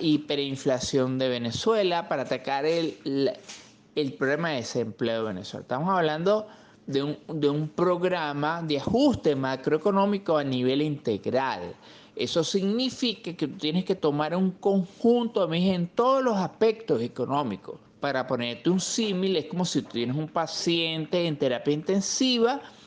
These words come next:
y entonces el paciente en terapia intensiva lo dejas solo. Es lo que está pasando ahorita con Venezuela. Todo un paciente en terapia intensiva que está feneciendo y lo dejas solo. Bueno, ¿qué tienes que hacer? Bueno, tienes que agarrar todos los médicos que tienen en el hospital,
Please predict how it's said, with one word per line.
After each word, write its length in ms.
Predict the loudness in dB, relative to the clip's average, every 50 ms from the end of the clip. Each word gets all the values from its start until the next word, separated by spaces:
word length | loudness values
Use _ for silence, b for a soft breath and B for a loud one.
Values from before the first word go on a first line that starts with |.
| B B B
y 160 | -4 0 0
entonces 500 | 0 0 0 0 2 2 2 4 2 2
el 120 | 2 2 0
paciente 640 | 0 0 0 -2 -2 0 0 0 0 0 -2 -2
en 60 | -2
terapia 280 | 0 0 0 0 0 -2
intensiva 600 | 0 0 0 0 0 0 0 0 2 2 2 2
lo 120 | 4 4
dejas 320 | 4 2 2 0 -2 -6 -6
solo. 640 | -6 -8 -6 0 2 4 4 4 4 2 2 2 2
Es 80 | 4 2
lo 100 | 2 2
que 60 | 0
está 180 | -2 -2 -2 -4
pasando 360 | -4 -4 -2 -2 0 2 2
ahorita 280 | 2 2 2 -2 -2 -4
con 140 | -2 -2
Venezuela. 400 | -2 -2 -2 -2 -4 -4 -4 -4
Todo 140 | -4 -4 -4
un 160 | -4 -4 -6
paciente 600 | -8 -8 -4 -2 -2 -2 0 0 0 0 0 -4
en 60 | -4 -2
terapia 300 | -2 -2 -2 0 -2 -2
intensiva 760 | 0 0 0 0 0 -2 -2 0 0 2 2 0 0 0 B B B B B B B -6
que 80 | -6 -4
está 180 | -2 -2 -4 -2
feneciendo 680 | 2 2 2 4 2 0 0 0 0 0 0 0 0 2
y 60 | 2
lo 100 | 2 2
dejas 220 | 2 0 -2 -2
solo. 400 | 0 0 2 2 2 0 -2 -4 B B B B B B 0
Bueno, 180 | 0 0 2
¿qué 100 | 0 0
tienes 200 | -2 -2 -4 -2
que 80 | -2 -2
hacer? 240 | 0 0 0 2 2
Bueno, 220 | 2 2 0 0
tienes 220 | -2 -2 -2 -2
que 120 | -2 -2 -2
agarrar 420 | 0 0 -2 -2 -2 -2 -4 -6
todos 260 | -4 -2 0 4 4
los 200 | 4 4 4 2
médicos 400 | -2 0 0 -2 -2 0 0 0
que 100 | 0 0
tienen 220 | 0 0 -2 0 0
en 80 | 0
el 80 | 0 -2
hospital, 640 | -2 -2 -4 -6 -6 -2 -2 -2 0 0 0 -2 -2